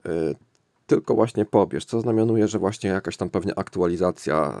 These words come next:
sprawiła, że to się zresetowało i muszę po prostu kliknąć tą strzałkę w dół po prawej stronie i sobie poczekać, aż się te głosy pobiorą. Ciekawe,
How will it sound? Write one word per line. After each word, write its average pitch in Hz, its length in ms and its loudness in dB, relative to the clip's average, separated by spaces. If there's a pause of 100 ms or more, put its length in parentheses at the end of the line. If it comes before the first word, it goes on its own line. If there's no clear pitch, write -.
(100)
sprawiła, 78 480 -4
że - 80 -12
to 76 120 -6
się 76 160 -8
zresetowało 78 840 -4
i 87 100 -6
muszę 117 240 -6
po 92 100 -6
prostu - 280 -8
kliknąć - 340 -12
tą - 120 -10
strzałkę - 400 -4
w 78 60 -6
dół 120 160 2
po 135 100 0
prawej 131 280 0
stronie 120 400 -2 (1040)
i 147 200 0 (400)
sobie 110 240 2
poczekać, - 640 -4
aż 92 160 -6
się - 220 -6
te 87 280 -4 (920)
głosy - 340 -6
pobiorą. 78 500 -4
Ciekawe, - 460 -4